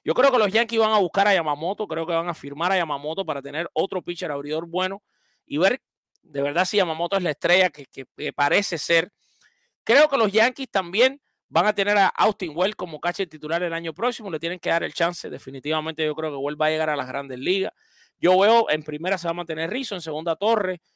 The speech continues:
que está en el arbitraje. En el campo corto es Volpe, ahí estará por año. En tercera base es Díaz Lamegio, no hay de otra, está además bajo contrato y yo creo que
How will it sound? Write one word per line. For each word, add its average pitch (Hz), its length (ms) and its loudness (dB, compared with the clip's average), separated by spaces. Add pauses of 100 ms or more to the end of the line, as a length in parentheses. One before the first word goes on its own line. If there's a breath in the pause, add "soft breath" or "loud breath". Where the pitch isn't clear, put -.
(180)
que 151 120 -6
está 190 460 4
en 147 200 -8
el 139 80 -4
arbitraje. 147 640 -2 (400)
En 160 160 -4
el 156 120 -2
campo 175 320 0
corto 175 280 0
es 156 40 -6
Volpe, 202 360 0
ahí 151 180 0
estará 151 260 -2
por 156 180 -4
año. 214 300 0
En 165 80 -10
tercera 185 360 2
base 208 240 4
es 185 80 0
Díaz 220 200 2
Lamegio, 190 460 -2
no 151 160 -4
hay 175 80 0
de 185 100 0
otra, 190 260 0
está 151 200 -2
además 170 320 0
bajo 156 220 2
contrato 226 440 0
y 170 80 -4
yo 151 140 -8
creo 160 260 -2
que 147 180 -8